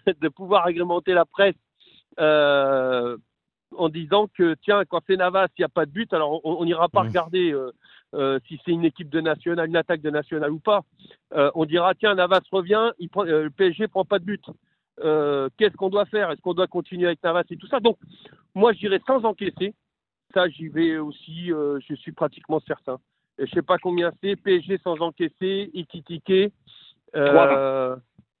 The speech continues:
Speaker 2: Trois vingt, c'est déjà pas mal.
Speaker 1: Ah, c'est pas mal, c'est pas mal.
Speaker 2: Ah oui.
Speaker 1: Pour le, pour le P S G, euh, c'est pas mal. Après, euh, voilà, après, il est, je suis d'accord, Christophe a raison, euh, Soler, Sarabia,
Speaker 2: Hmm.
Speaker 1: euh, euh, Danilo est capable de marquer.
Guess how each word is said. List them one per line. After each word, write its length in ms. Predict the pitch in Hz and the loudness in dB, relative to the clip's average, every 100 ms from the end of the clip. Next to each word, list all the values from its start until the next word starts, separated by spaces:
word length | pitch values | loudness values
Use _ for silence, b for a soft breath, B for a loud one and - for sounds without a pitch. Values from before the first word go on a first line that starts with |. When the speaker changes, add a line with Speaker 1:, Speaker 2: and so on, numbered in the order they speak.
| _ _ _ | _ _ _
Speaker 2:
Trois 240 | - 127 | -4 -2
vingt, 220 | 113 104 87 _ - | -2 -4 -10 _ -12
c'est 60 | |
déjà 160 | 104 113 | -6 -2
pas 100 | 156 | 0
mal. 220 | 214 127 - | 2 0 0
Speaker 1:
Ah, 340 | 123 135 139 - - - - - | 2 2 -2 -8 -20 -20 -16 -12
c'est 120 | - | -2
pas 120 | 139 | 2
mal, 260 | 175 175 120 _ | 4 2 0 _
c'est 100 | 113 | -8
pas 140 | - 143 | -2 2
mal. 240 | 180 147 - _ | 2 -2 -8 _
Speaker 2:
Ah 140 | - 135 | -4 -2
oui. 180 | 139 92 _ | -2 -8 _
Speaker 1:
Pour 120 | - 139 | -10 -8
le, 80 | 151 _ _ _ | -8 _ _ _
pour 140 | 139 | -6
le 100 | 151 | -4
P 240 | 147 160 147 | -4 -4 -4
S 60 | 120 | -4
G, 200 | 160 180 | -2 -2
euh, 120 | 160 139 | -2 -8
c'est 120 | 151 | -8
pas 140 | - 147 | -4 -4
mal. 320 | 131 139 156 | -2 -4 -4
Après, 240 | 123 - 151 | -6 -4 -4
euh, 440 | 147 135 127 123 120 | -4 -4 -6 -6 -8
voilà, 280 | 120 117 131 | -8 -6 -4
après, 260 | 139 143 | -4 -4
il 100 | 135 | -2
est, 180 | 127 123 123 b b _ | -2 -2 -6 b b _
je 40 | - | -20
suis 100 | 139 | -4
d'accord, 380 | 147 - 135 135 | -4 -2 -6 -6
Christophe 400 | 127 113 143 - | -12 -10 -10 -8
a 80 | |
raison, 540 | 127 127 120 135 131 117 | -8 -8 -10 -8 -8 -6
euh, 300 | 117 117 113 - | -6 -8 -10 -10
Soler, 380 | - 127 123 135 131 | -8 -6 -4 -4 -4
Sarabia, 480 | - 131 131 123 131 | -6 -4 -4 -4 -2
Speaker 2:
Hmm. 380 | 127 131 131 127 | 0 0 0 -2
Speaker 1:
euh, 200 | 117 113 - _ _ _ - | -6 -10 -12 _ _ _ -12
euh, 160 | 143 123 | -6 -4
Danilo 500 | 139 175 202 208 233 | 0 0 2 2 2
est 40 | |
capable 360 | 262 202 170 170 | 2 0 0 -2
de 100 | 170 | 0
marquer. 380 | 170 156 - | 0 -2 -4